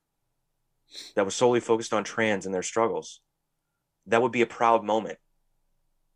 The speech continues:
That person, whoever made the movie, whoever wrote the book, would be considered a hero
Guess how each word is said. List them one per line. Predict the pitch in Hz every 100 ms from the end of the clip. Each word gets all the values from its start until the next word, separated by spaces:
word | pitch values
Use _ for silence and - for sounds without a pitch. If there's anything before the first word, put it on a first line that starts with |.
| _
That | 98 117 120
person, | 127 117 120 107
whoever | 110 113 104
made | 104 92
the |
movie, | 110 110 107
whoever | 104 95
wrote | 98 -
the |
book, | - 104 -
would | 90
be | 101
considered | 95 - 90
a | 90
hero | - 135 107 82